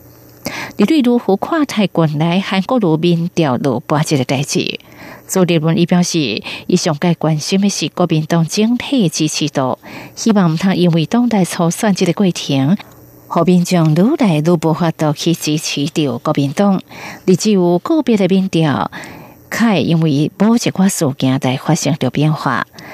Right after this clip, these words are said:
无定着下礼拜搁再来看民调，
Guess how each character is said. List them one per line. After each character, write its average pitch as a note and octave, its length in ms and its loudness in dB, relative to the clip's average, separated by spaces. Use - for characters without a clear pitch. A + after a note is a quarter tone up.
无 F3 120 2
定 D#3+ 220 2
着 B2 320 0
下 - 60 -2
礼 G3+ 160 4
拜 - 200 0
搁 F#3+ 160 0
再 A3 180 2
来 D#3+ 120 0
看 G3 240 0
民 D#3+ 220 2
调， A#2+ 340 0